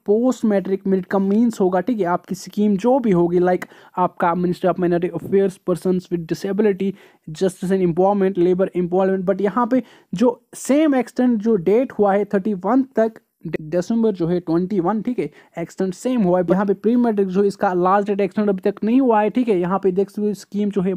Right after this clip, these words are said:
माइनॉरिटीज के लिए Ministry of Minority Affairs में। ऐसे ही, ऐसे यहाँ पे जो आप चाहोगे, ऐसे यहाँ पे जैसे Persons with Disability, इसका भी जो सेम यहाँ पे देख सकते हो प्री मैट्रिक का एक्सटेंड हो गया है और पोस्ट मैट्रिक का भी सेम डेट एक्सटेंड हुआ है। टॉप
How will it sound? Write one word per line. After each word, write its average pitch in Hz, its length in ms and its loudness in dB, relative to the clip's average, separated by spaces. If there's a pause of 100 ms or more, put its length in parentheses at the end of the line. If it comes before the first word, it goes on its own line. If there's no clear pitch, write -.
माइनॉरिटीज 214 540 0
के 208 120 -4
लिए 208 220 2
Ministry 185 400 -2
of 185 120 -4
Minority 180 320 0
Affairs 220 360 -2
में। 226 160 -2 (400)
ऐसे 294 340 2
ही, 294 120 0 (300)
ऐसे 254 200 2
यहाँ 269 360 2
पे 294 100 4
जो 262 160 2
आप 254 320 0
चाहोगे, 226 460 2 (240)
ऐसे 233 200 -2
यहाँ 254 320 0
पे 262 80 0
जैसे 247 200 -2 (160)
Persons 247 340 0
with 233 200 -2
Disability, 247 560 0 (380)
इसका 285 400 0
भी 285 160 2
जो 277 200 2
सेम 285 500 0
यहाँ 196 240 0
पे 240 80 -2
देख 226 80 0
सकते 254 100 -2
हो 233 80 -6 (120)
प्री 311 140 2
मैट्रिक 247 380 0
का 233 120 0
एक्सटेंड 220 300 -4 (120)
हो 277 180 4
गया 254 160 2
है 254 180 0 (180)
और 202 80 2 (140)
पोस्ट 262 320 2
मैट्रिक 240 360 -2
का 240 100 2
भी 226 140 -2
सेम 302 420 0
डेट 247 160 0
एक्सटेंड 220 340 -4
हुआ 220 200 2
है। 226 140 -2 (1040)
टॉप 208 220 2